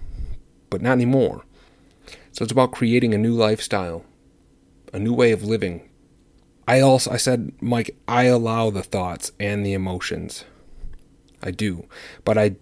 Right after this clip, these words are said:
don't feed them negativity, shame, or guilt anymore.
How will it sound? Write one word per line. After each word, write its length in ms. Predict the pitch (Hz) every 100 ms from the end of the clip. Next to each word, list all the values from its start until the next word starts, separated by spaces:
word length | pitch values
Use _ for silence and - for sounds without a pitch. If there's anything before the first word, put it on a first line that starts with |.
| _
don't 400 | 110 113 120 -
feed 720 | - - - 110 107 101 110
them 420 | - 95 92 92 - _ _ _ -
negativity, 680 | 110 107 - 104 95 95 92
shame, 460 | - 95 95 92 -
or 180 | 95
guilt 400 | 87 131 160 147
anymore. 580 | 104 80 82 80 78 -